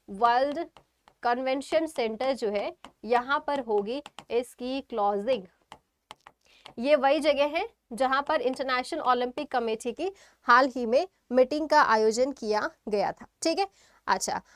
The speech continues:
अब सवाल ये आता है कि इंडिया जो इसको होस्ट करने जा रहा है, क्या इंडिया पहली बार होस्ट करने जा रहा है?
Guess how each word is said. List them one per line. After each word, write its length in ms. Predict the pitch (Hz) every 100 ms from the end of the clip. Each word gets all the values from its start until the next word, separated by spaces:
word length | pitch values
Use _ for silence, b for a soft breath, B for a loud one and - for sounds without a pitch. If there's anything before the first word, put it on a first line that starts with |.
| b -
अब 140 | 311
सवाल 360 | - 262 285 320
ये 140 | 349
आता 260 | 269 - 262
है 180 | 285
कि 120 | - -
इंडिया 460 | - 247 285 320
जो 120 | 339
इसको 280 | 349 - 349
होस्ट 380 | 233 220 294 -
करने 280 | 302 294 311
जा 240 | 220 220
रहा 100 | 233
है, 160 | 165 - - - - _ _ _ _
क्या 300 | - 392 370 -
इंडिया 320 | 277 311 381
पहली 420 | 415 285 277 370
बार 180 | 523 539
होस्ट 320 | 392 339 -
करने 280 | 269 247 240
जा 180 | 226 180
रहा 100 |
है? 80 | -